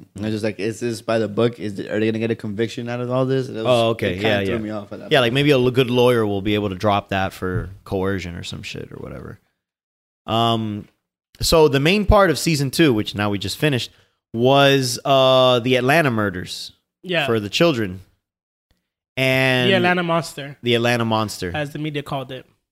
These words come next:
Speaker 2: Yeah.
Speaker 3: Were they twenty-nine kids? Twenty-six
Speaker 2: Yeah,
Speaker 3: kids?
Speaker 2: I, I,
Speaker 1: Thirty.
Speaker 2: I think it
Speaker 1: Thirty
Speaker 2: ended up
Speaker 1: kids.
Speaker 2: Yeah, a whole fucking thirty kids, which
Speaker 3: Yeah.
Speaker 2: is insane. So I, I knew the story already. I knew that it was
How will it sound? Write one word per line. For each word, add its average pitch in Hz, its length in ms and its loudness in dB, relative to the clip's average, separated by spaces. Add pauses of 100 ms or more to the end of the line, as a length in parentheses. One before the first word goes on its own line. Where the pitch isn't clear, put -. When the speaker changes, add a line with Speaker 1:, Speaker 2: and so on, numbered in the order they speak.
(100)
Speaker 2:
Yeah. 104 320 0 (340)
Speaker 3:
Were 190 60 -6
they 170 100 0
twenty-nine 190 540 -2
kids? 214 380 0
Twenty-six 180 540 -8
Speaker 2:
Yeah, 127 380 4
Speaker 3:
kids? - 60 -4
Speaker 2:
I, 123 60 0
I, 120 40 2
Speaker 1:
Thirty. 131 340 -2
Speaker 2:
I 131 100 0
think 156 160 0
it 151 100 6
Speaker 1:
Thirty 151 80 6 (140)
Speaker 2:
ended - 20 0
up - 60 -6
Speaker 1:
kids. 113 300 0
Speaker 2:
Yeah, 110 240 -4 (200)
a 87 60 -10
whole 127 180 -2
fucking 127 400 -6
thirty 117 240 -2
kids, 101 460 -6
which 147 100 -14
Speaker 3:
Yeah. 147 200 -6
Speaker 2:
is - 160 -8
insane. 98 580 -6 (840)
So - 400 2 (200)
I, 160 240 2
I 165 120 2
knew 196 140 4
the 160 120 4
story 170 360 6
already. 131 440 4
I 131 100 2
knew 131 240 2
that 120 140 4
it 123 100 2
was 104 340 -2